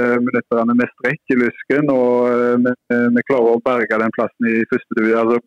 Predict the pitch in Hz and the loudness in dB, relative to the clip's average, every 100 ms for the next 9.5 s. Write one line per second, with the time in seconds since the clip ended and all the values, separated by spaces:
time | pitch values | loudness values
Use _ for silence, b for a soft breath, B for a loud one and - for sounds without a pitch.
0 | _ - B B B B 135 117 120 123 | _ -20 B B B B -4 -4 -2 2
1 | 113 107 120 113 120 135 143 139 127 120 | 2 2 0 0 -2 -2 -4 -2 2 2
2 | 120 117 117 120 120 127 117 120 120 127 | 2 2 0 -2 0 0 2 2 2 -2
3 | - 123 117 - 127 127 117 _ 113 117 | 0 0 0 -2 -2 0 -2 _ -2 0
4 | 117 - 120 110 - 120 107 - 107 - | -2 -2 0 -2 -2 -2 -2 -4 -6 -4
5 | 117 110 113 113 113 113 117 117 104 - | -2 0 0 0 0 0 0 -2 -6 -4
6 | 117 117 113 - 120 107 110 113 113 _ | -4 0 -2 -2 -2 -2 -2 -2 -2 _
7 | _ B B B _ 151 143 131 127 143 | _ B B B _ 0 2 2 0 -2
8 | 123 - 135 120 123 120 - 139 127 123 | -2 0 0 0 -2 -4 -4 -2 -2 -2
9 | 123 127 123 120 | -2 -2 -2 -2